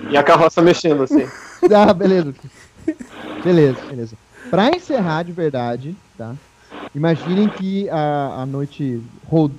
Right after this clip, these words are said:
Speaker 2: rolou bem pra alguns mais tranquilos, pros outros nem um pouco. Né? Cada um com seu motivo, né?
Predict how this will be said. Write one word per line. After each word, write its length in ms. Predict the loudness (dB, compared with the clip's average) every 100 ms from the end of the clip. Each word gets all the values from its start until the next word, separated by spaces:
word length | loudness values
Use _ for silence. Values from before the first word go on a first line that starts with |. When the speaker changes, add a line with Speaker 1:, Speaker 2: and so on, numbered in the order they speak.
| -16
Speaker 2:
rolou 300 | -6 0 2
bem 260 | 4 4 2
pra 120 | 0
alguns 300 | -4 -4 -6
mais 200 | -6 -6
tranquilos, 460 | -6 -8 -6 -8 -10
pros 200 | -10 -6
outros 180 | -6 -4
nem 100 | -4
um 60 | -4
pouco. 320 | -4 -6 -8 _ _ _ _ _ _ _ _ -10
Né? 160 | -8 -6
Cada 180 | -2 -2
um 40 |
com 60 | -2
seu 140 | 0
motivo, 360 | 0 2 0 0 -6 -20 _ _ _ _ -10
né? 160 | -8